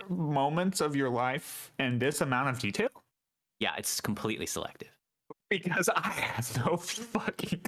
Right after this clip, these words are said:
Speaker 1: clue what you're talking about. Was this in, uh, what, what was this, in English class or something?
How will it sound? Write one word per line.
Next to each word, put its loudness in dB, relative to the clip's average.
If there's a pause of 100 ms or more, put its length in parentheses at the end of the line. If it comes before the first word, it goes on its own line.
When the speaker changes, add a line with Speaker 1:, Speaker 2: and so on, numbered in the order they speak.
Speaker 1:
clue 0 (100)
what 0
you're -2
talking -4
about. -6 (500)
Was 2
this 4
in, 2
uh, 4
what, 2
what 2
was 0
this, 0
in 0
English 2
class 0
or 2
something? 0